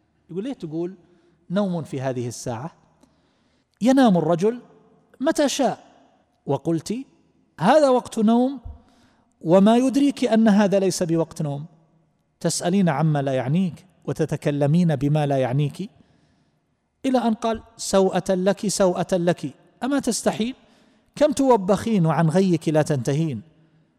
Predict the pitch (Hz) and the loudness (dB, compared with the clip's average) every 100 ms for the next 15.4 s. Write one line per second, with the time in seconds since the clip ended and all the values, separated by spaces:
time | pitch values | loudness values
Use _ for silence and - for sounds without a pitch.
0 | _ _ _ 190 190 208 208 226 - 202 | _ _ _ -4 -2 -2 -2 -2 -6 -18
1 | - _ _ _ _ _ - 160 196 185 | -20 _ _ _ _ _ -10 -2 0 2
2 | 165 170 208 - 180 151 147 147 160 143 | 2 0 -2 -2 -4 -2 -4 -4 -6 -6
3 | 131 190 185 165 156 170 - 147 165 156 | -6 -2 0 0 -2 -4 -4 -4 -4 -6
4 | 139 - 151 - 131 123 120 - 139 190 | -12 -12 -14 -12 -14 -12 -14 -14 -18 -14
5 | 170 180 151 135 139 147 143 135 135 131 | -12 -10 -10 -12 -12 -12 -12 -12 -12 -10
6 | 135 127 156 _ _ _ _ _ _ 127 | -10 -12 -14 _ _ _ _ _ _ _
7 | - 147 151 135 175 151 135 135 131 131 | -20 -20 -20 -16 -12 -12 -14 -16 -18 -20
8 | 135 143 135 135 - - - - 156 - | -20 -20 -20 -20 -20 -20 -20 -10 -8 -6
9 | 165 143 143 160 151 - - _ _ _ | -6 -4 -6 -6 -10 -14 -20 _ _ _
10 | _ _ _ _ _ _ - 160 190 175 | _ _ _ _ _ _ -4 -2 0 0
11 | - 233 233 190 - 190 170 143 143 190 | 0 2 2 2 2 2 2 2 2 4
12 | 180 143 147 147 147 135 - 156 156 170 | 2 2 0 2 2 0 -2 -2 -2 -6
13 | - _ _ _ _ _ _ _ _ - | -12 _ _ _ _ _ _ _ _ 0
14 | 196 190 196 170 151 160 143 131 135 135 | 2 4 4 4 4 2 0 0 0 0
15 | 123 139 170 | -2 -4 -6